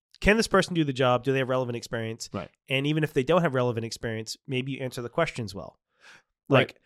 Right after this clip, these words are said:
Speaker 1: it, and the interview process itself can also be difficult for neurodivergent people, like, answering those questions. I
Speaker 2: Mm-hmm.
Speaker 1: used to struggle answering all those questions, as I mentioned before,
Speaker 2: Oh, yeah.
Speaker 1: because I
Speaker 2: Oh, yeah.
Speaker 1: would
Speaker 2: So did I.
Speaker 1: answer everything
Speaker 2: Yeah.
Speaker 1: literally
Speaker 2: Yeah, yeah.
Speaker 1: and answer the questions too honestly.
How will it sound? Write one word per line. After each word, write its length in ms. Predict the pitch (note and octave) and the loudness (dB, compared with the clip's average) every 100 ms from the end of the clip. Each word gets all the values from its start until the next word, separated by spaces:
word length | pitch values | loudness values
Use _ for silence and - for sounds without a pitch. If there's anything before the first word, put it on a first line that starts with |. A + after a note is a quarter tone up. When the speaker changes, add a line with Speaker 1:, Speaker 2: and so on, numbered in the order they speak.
| _ _ | _ _
Speaker 1:
it, 180 | F3 E3 F3 | 0 0 2
and 640 | E3 D#3+ D#3+ D3+ C3+ - _ _ _ _ _ D#3 B2+ B2+ _ - | 4 4 2 -2 -6 -12 _ _ _ _ _ -14 -14 -16 _ 2
the 200 | D#3 D3+ - | 4 4 2
interview 300 | F#3 F3+ F3 | 2 2 2
process 460 | F3+ E3+ - C#3+ | 6 6 4 -6
itself 300 | - D3 C#3 | 0 0 2
can 100 | - | 0
also 240 | C3+ C3+ C3+ | 0 0 -2
be 120 | B2+ | -6
difficult 500 | A2+ D3 C3+ C3+ A#2+ | -4 -4 -2 -4 -4
for 100 | - | -4
neurodivergent 520 | A#2+ A#2 A2 A2 A2+ | -4 -4 -4 -6 -8
people, 340 | G2 G#2 - G2+ | -12 -12 -8 -10
like, 120 | G#2 | -8
answering 360 | - D#3 - C3+ | -4 -2 -2 -4
those 180 | G#2 F#2+ | -4 -8
questions. 460 | - G2 - B2+ - | -8 -8 -8 -8 -4
I 120 | A#2 F#3 | 4 4
Speaker 2:
Mm-hmm. 40 | |
Speaker 1:
used 100 | F#3+ | 4
to 80 | - | 0
struggle 320 | - C#3 A#2 | 0 0 0
answering 320 | A2+ G#2+ A#2+ A2+ | -4 -6 -6 -6
all 80 | |
those 160 | G#2 G2 | -6 -6
questions, 540 | A#2+ G#2 - A2 D3+ - - _ | -6 -6 -8 -8 -10 -12 -20 _
as 140 | A#2 A#2 | -4 0
I 40 | |
mentioned 300 | B2+ A#2+ A#2 | 0 -2 -6
before, 220 | - C#3 C#3+ | 0 2 4
Speaker 2:
Oh, 20 | |
yeah. 60 | C#3 | 2
Speaker 1:
because 180 | C3 - | -2 -2
I 140 | B2+ C3 | 0 2
Speaker 2:
Oh, 60 | |
yeah. 40 | C3 | 4
Speaker 1:
would 240 | B2+ A#2 _ - | 2 -2 _ -10
Speaker 2:
So 180 | - C3 | -2 0
did 120 | A2+ | 0
I. 180 | G2+ F2+ - | -2 -4 0
Speaker 1:
answer 300 | F3+ F#3 D#3+ | 2 4 2
everything 320 | D3+ D3 A#2 | 2 2 0
Speaker 2:
Yeah. 80 | C#3+ | 0
Speaker 1:
literally 580 | C3+ G3+ E3+ A#2 A2 B2+ _ _ - | 2 4 4 4 0 -4 _ _ -2
Speaker 2:
Yeah, 100 | A#2 | 2
yeah. 220 | A2 A2+ | 2 2
Speaker 1:
and 100 | C3+ | 2
answer 300 | D#3+ E3+ D3+ | 2 2 0
the 100 | D3 | -2
questions 560 | - D#3 D3 D3 C3+ - | 2 2 2 -2 -4 -4
too 460 | - - G#3+ F#3 | 4 8 8 8
honestly. 580 | D3+ F3 E3+ - G#2+ | 4 0 0 -4 -12